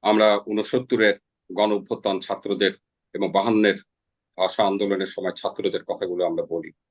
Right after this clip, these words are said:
এটাও একটি ইতিহাস হয়ে রইল। এখনো এই ইতিহাসের শেষ অংশটা কি হবে,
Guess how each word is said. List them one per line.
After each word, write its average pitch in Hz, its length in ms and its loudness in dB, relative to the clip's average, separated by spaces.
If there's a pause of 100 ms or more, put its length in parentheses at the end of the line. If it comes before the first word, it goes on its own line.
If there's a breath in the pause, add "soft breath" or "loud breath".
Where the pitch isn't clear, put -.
(100)
এটাও 160 220 6
একটি 120 220 4
ইতিহাস 101 440 -2
হয়ে 85 100 -6
রইল। - 260 -14 (1000)
এখনো 175 540 6 (100)
এই 139 220 4
ইতিহাসের 156 580 2
শেষ 151 400 0
অংশটা 156 440 0
কি 127 280 -2
হবে, 85 240 -2